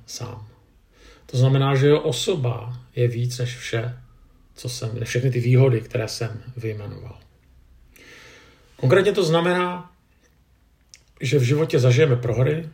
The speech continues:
bolesti, nesnáze. To všechno k životu patří. <clears throat> Ale je rozdíl, zda na to budeme sami nebo s ním.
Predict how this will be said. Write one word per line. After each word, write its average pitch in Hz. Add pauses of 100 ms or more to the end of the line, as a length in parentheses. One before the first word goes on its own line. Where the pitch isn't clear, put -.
(300)
bolesti, 139
nesnáze. 127 (800)
To 143
všechno 143
k 131
životu 143
patří. 120 (1300)
<clears throat> 135
Ale 160
je 135
rozdíl, 131
zda 135
na 135
to 147
budeme 143
sami 127
nebo 127
s -
ním. 110